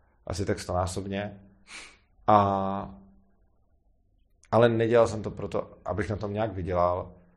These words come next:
A rozhodně, a to je spíš jako moje osobní nastavení, já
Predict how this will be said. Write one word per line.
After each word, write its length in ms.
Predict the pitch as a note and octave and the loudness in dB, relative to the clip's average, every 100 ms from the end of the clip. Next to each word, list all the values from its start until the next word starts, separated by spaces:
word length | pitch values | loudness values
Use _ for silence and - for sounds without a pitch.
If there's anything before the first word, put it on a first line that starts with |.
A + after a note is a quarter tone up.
| _ _ _ _ _ _ | _ _ _ _ _ _
A 60 | G#2+ | 4
rozhodně, 600 | G#2+ G2+ G#2 G#2+ G#2+ - - - _ _ _ _ _ _ _ - | 4 2 -2 -4 -4 -6 -12 -20 _ _ _ _ _ _ _ -4
a 60 | |
to 120 | G#2+ A2+ | 4 4
je 60 | |
spíš 240 | - G#2+ - | 4 -2 -6
jako 200 | - F#2+ | -6 -2
moje 220 | G2 G2+ | 2 2
osobní 480 | G#2+ - G#2 A2 G#2+ | 0 -4 -6 -4 -4
nastavení, 760 | F2+ - G#2+ G#2 G#2+ G#2 G#2 - _ _ _ _ _ _ - | -2 0 2 2 0 -8 -12 -20 _ _ _ _ _ _ -6
já 760 | G#2 A2 G#2 G#2 G2+ G2+ G2+ | 6 8 8 6 4 0 -4